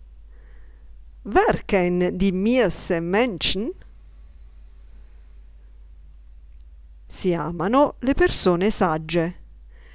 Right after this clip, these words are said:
Man hat lieb kluge Menschen. Due. Il diminutivo.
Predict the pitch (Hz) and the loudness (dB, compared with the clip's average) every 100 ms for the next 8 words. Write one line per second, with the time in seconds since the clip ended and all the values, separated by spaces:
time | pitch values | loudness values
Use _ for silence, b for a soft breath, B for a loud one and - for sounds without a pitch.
0 | b b b b - 190 208 175 190 - | b b b b -2 6 6 8 6 6
1 | 180 170 175 202 269 330 - 392 403 370 | -2 0 0 0 0 0 6 10 12 10
2 | 240 196 196 190 - 196 196 208 - - | 6 6 2 2 -4 -4 -4 -8 -14 -20
3 | - - - - - - - - - - | -20 -20 -20 -20 -20 -20 -20 -20 -20 -20
4 | - - - - - - - - - - | -20 -20 -20 -20 -20 -20 -20 -20 -20 -20
5 | - - - - - - - - - - | -20 -20 -20 -20 -20 -20 -20 -20 -20 -20
6 | - 254 247 226 247 - - - - - | 2 8 10 8 6 -4 -18 -20 -20 -20
7 | - 302 311 311 247 262 240 247 - 165 | -6 0 0 0 -2 -2 0 -2 -2 -4
8 | 165 175 | 0 0